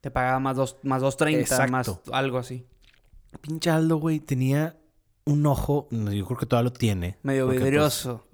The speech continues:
Speaker 2: pero no, no, no, clarito, clarito. Este, y me dice, "Güey, va a ganar Buffalo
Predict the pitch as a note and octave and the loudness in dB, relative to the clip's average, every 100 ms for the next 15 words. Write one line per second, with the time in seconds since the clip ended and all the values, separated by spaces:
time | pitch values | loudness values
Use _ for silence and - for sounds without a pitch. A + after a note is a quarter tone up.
0 | F#2+ A2 G#2+ G#2 G2 C3 C3 A#2+ B2 A2 | -6 -2 0 0 0 -2 0 0 -2 -2
1 | - G2+ F#2+ G#2+ - - F#3 D3 - G#2 | -2 -2 -2 -4 -8 -2 0 0 -2 -2
2 | G2 G2+ A2 - - - - _ _ _ | 0 -2 -4 -6 -6 -6 -10 _ _ _
3 | _ _ - - F#2+ - - G#2 F2+ - | _ _ -12 -6 -4 -6 -6 -4 -4 -6
4 | - _ _ _ _ _ _ _ C3 B2+ | -18 _ _ _ _ _ _ _ -2 0
5 | A#2+ B2 A#2+ - A2 F#2 G1+ D#2 G#2+ G#2+ | 2 2 0 0 -2 -2 -6 -4 -2 0
6 | F#2 - _ _ _ - - _ - - | -2 -6 _ _ _ -20 -20 _ -20 -20
7 | - _ - - - - G2+ G2+ G2+ A#2 | -20 _ -8 -6 -6 -10 -4 -2 0 0
8 | A#2+ A#2+ A#2+ - _ _ _ _ A2 A#2 | 0 -2 -4 -12 _ _ _ _ -4 -2
9 | C#3+ - C#3+ D3 C#3 | 0 0 0 0 -4